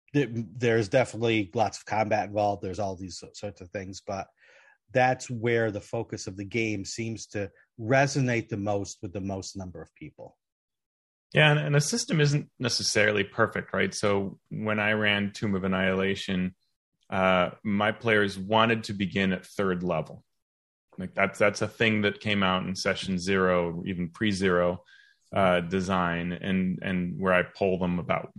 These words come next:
Speaker 2: what kind of things they want. And so I said, "Okay, but this adventure ends at tenth,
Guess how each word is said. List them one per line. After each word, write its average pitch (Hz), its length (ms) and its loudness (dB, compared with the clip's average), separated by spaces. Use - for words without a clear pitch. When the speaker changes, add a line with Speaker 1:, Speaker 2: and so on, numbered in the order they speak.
Speaker 2:
what 92 180 -4
kind 92 140 -4
of - 80 -12
things 92 180 -4
they 92 80 -2
want. 80 300 -8
And 110 120 0
so 117 120 6
I - 20 8
said, 113 320 2
"Okay, 104 460 2
but 127 280 2
this 123 140 0
adventure 131 420 2
ends 113 280 2
at 117 140 -4
tenth, 98 380 -2